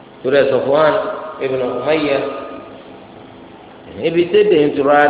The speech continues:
lé ọ̀nà méjì ni. Ó ní wa Muhammad, ó tún ní sẹ́, "Ọfẹ́ jàgbá máa ń lọ ni."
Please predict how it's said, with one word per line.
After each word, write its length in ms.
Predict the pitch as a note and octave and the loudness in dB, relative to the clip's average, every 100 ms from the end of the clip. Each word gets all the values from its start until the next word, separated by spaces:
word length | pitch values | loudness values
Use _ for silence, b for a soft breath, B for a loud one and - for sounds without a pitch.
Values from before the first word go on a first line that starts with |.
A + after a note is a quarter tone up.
| D3 | 2
lé 180 | D3+ D#3 D3+ D3+ | 2 2 2 0
ọ̀nà 220 | - C3 C#3 | -2 0 2
méjì 320 | F3+ - C3+ | 2 0 -6
ni. 120 | F#2 - - - - - - - - - - - - - - | -8 -12 -16 -20 -20 -20 -20 -20 -20 -20 -20 -20 -20 -20 -16
Ó 100 | - | -6
ní 80 | C#3+ | 0
wa 160 | C#3 B2+ | 4 2
Muhammad, 420 | B2 C3 C#3+ B2 - - - - - - - | 2 -2 -4 -6 -10 -14 -18 -20 -20 -20 -14
ó 100 | - | -4
tún 220 | C#3+ D3+ | -2 0
ní 80 | D3+ | -2
sẹ́, 200 | C#3+ D#3 D3+ | -2 -2 -2
"Ọfẹ́ 320 | D3 D3 D#3+ D#3+ - | 0 2 4 2 0
jàgbá 320 | D#3+ C#3+ C3 | 2 2 2
máa 160 | B2+ C3+ | 0 0
ń 40 | C#3 | 0
lọ 140 | C#3+ | 0
ni." 140 | C3+ | -2